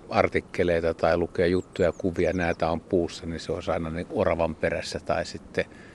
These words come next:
tosiaan linnunpesiä ryöstämässä. Ja kyllähän niistä nyt tietoja onkin, että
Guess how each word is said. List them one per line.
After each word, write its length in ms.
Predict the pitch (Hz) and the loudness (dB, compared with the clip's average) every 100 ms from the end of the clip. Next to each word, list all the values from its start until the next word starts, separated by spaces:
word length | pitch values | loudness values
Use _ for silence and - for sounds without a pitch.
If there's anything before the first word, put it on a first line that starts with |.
| - - - | -20 -20 -6
tosiaan 500 | - 85 85 80 90 - | -4 -2 -2 -4 -6 -2
linnunpesiä 840 | 101 85 82 85 - 87 - 80 | -2 0 -4 -6 -6 -4 -2 -2
ryöstämässä. 680 | 87 82 - 87 82 - 92 | 0 0 0 -2 -2 -2 2
Ja 120 | 82 | 2
kyllähän 280 | 82 92 90 | 2 0 0
niistä 220 | 90 - | 0 -4
nyt 120 | 92 | -4
tietoja 460 | - 101 - 95 95 | 4 4 4 4 6
onkin, 320 | 92 87 90 | 4 4 2
että 300 | 82 - 85 | 0 0 -2